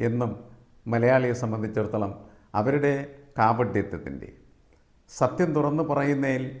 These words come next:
വരുന്ന വിമുഖതയുടെ പ്രതീകമായി നിൽക്കും. ഇതിനൊരു മാറ്റവും വരും എന്ന് ഞാൻ കരുതുന്നില്ല. വിഘടനവാദികളും പ്രതിക്രിയവാദികളും പ്രഥമദൃഷ്ട്യാ അകൽച്ചയിലായിരുന്നെങ്കിലും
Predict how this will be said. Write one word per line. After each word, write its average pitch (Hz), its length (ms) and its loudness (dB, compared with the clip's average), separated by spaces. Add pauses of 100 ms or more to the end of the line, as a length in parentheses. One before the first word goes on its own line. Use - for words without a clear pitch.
(320)
വരുന്ന 131 320 4 (500)
വിമുഖതയുടെ 117 680 2 (540)
പ്രതീകമായി 135 680 0
നിൽക്കും. 101 280 -6 (600)
ഇതിനൊരു 120 360 -2
മാറ്റവും 123 400 0
വരും 117 180 -4 (180)
എന്ന് 113 180 -2
ഞാൻ 107 100 -2 (100)
കരുതുന്നില്ല. 95 500 -4 (640)
വിഘടനവാദികളും 135 920 4 (520)
പ്രതിക്രിയവാദികളും 120 960 2 (520)
പ്രഥമദൃഷ്ട്യാ 120 680 2 (560)
അകൽച്ചയിലായിരുന്നെങ്കിലും 107 1120 4